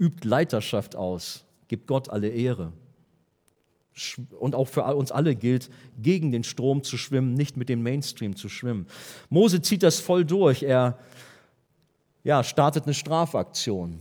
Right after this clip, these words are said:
Er hat Gott besänftigt, okay, bitte vergib dem Volk. Aber er nimmt diese Skulptur da, dieses goldene Kalb, schmilzt es ein,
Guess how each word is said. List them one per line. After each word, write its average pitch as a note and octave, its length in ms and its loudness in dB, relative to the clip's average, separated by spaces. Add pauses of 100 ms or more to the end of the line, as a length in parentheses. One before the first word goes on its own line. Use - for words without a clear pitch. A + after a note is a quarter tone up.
(160)
Er A#2 120 0
hat - 240 -2
Gott C#3+ 220 0
besänftigt, D3+ 680 0
okay, C#3+ 500 0 (260)
bitte C3+ 340 0
vergib C3+ 360 -6
dem A#2+ 140 -2
Volk. B2 480 -2 (420)
Aber D3+ 220 6
er D#3 80 6
nimmt G3 420 2 (640)
diese D3+ 460 4 (100)
Skulptur F#3 600 2
da, C3 120 6
dieses B2+ 320 -2
goldene D3 360 4
Kalb, E3 440 2 (680)
schmilzt - 680 -2
es C3+ 140 -2
ein, F3+ 500 0